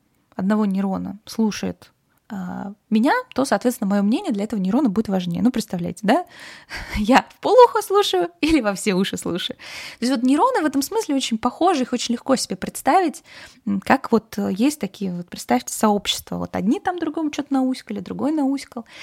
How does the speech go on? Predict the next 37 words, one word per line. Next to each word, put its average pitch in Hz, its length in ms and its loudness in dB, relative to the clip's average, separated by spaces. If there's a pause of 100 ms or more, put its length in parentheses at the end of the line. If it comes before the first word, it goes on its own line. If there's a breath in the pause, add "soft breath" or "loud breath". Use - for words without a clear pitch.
(160 loud breath)
И 214 80 0
есть 262 340 2
нейроны, 262 440 4
которые 202 460 0
супер 240 460 4
связанные 202 540 2
со 208 140 -2
всеми 190 300 -2
вокруг, 175 480 -2 (340 soft breath)
да, 220 260 4
которые 214 360 2
про 196 120 -2
всех 202 200 -4
все 190 120 -6
знают 185 460 -4 (680 loud breath)
и 220 220 0
которые 220 420 0
всем 202 220 0
все 190 120 -6
докладывают. 180 600 -4 (400 loud breath)
А 214 120 0
есть 466 260 6
такие, 330 340 2
знаете, 220 760 0
нейроны-интроверты, 254 1080 2
у 311 40 -4
которых 202 420 0
там 190 180 -4
три 214 120 0
с - 60 -4
половиной 202 360 0
связи, 311 360 2
и 214 120 -4
они, 214 260 0
в 214 40 0
общем, 190 260 -4
особого, 175 480 -6